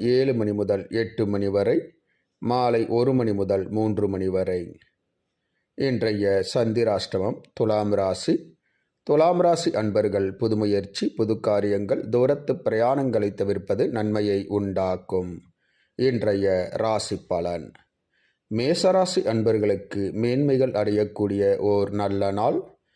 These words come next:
ரிஷபராசி அன்பர்களுக்கு எதிர்பார்த்த உதவிகள் வந்து சேரும்.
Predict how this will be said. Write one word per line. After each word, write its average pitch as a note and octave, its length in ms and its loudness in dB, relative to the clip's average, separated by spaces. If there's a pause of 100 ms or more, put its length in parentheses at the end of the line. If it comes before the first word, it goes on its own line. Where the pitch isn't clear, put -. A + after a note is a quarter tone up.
(340)
ரிஷபராசி F3 800 2
அன்பர்களுக்கு G#2+ 760 0 (120)
எதிர்பார்த்த B2 800 2
உதவிகள் A2+ 560 0
வந்து G2+ 400 0
சேரும். G#2 520 0